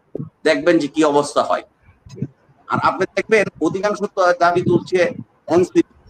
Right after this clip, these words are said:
তাদের নিবন্ধনই হয়নি, তারা নির্বাচন করার জন্য এখন উপযুক্ত দল হিসেবে গণতন্ত্র তাদের সেটা একটা বিধান আছে। একটা দল কখন নির্বাচন করতে, নিবন্ধন নিতে হবে, নিবন্ধনের শর্ত পালন করতে হবে।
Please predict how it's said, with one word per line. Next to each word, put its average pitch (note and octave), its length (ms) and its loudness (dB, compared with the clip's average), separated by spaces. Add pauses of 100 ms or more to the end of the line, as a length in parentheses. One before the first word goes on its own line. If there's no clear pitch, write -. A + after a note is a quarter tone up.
(420)
তাদের G#3 220 0
নিবন্ধনই A3+ 520 2
হয়নি, C#3+ 280 0
তারা E3+ 200 2
নির্বাচন G#3+ 640 0 (180)
করার G3+ 280 4 (120)
জন্য A3 240 2
এখন G#3 280 0
উপযুক্ত G#3+ 520 -2
দল G3+ 380 2
হিসেবে G#3+ 520 2 (440)
গণতন্ত্র F3 540 0 (100)
তাদের G#3 220 0
সেটা G3+ 280 -2
একটা - 260 -6
বিধান G3+ 260 2
আছে। - 220 -4 (680)
একটা - 220 0
দল F3 200 4
কখন F3+ 360 0
নির্বাচন A3 420 0
করতে, C#3+ 200 -6 (440)
নিবন্ধন G#3+ 440 2
নিতে G#3+ 180 2
হবে, D#3+ 140 0
নিবন্ধনের F#3+ 440 -2
শর্ত F3+ 400 0
পালন F#3+ 320 2
করতে - 240 -6
হবে। - 100 -20